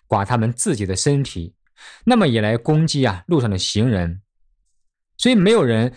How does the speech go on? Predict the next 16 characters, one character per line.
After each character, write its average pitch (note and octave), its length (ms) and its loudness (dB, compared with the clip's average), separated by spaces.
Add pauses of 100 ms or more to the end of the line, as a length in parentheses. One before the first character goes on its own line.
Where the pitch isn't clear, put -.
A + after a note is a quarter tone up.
(140)
敢 A#2 140 -2
从 C3 80 2
这 D#3+ 100 0
条 A2+ 160 0
路 E3+ 180 -2
上 F#2+ 200 -4
经 C#3 240 -2
过。 G#2 280 -6 (1500)
那 A#2 80 2
么 A2+ 100 2
当 C3+ 200 2
耶 C3+ 180 0
稣 C3 180 -2
和 B2+ 120 -4
门 G#2+ 240 0
徒 G2 280 -2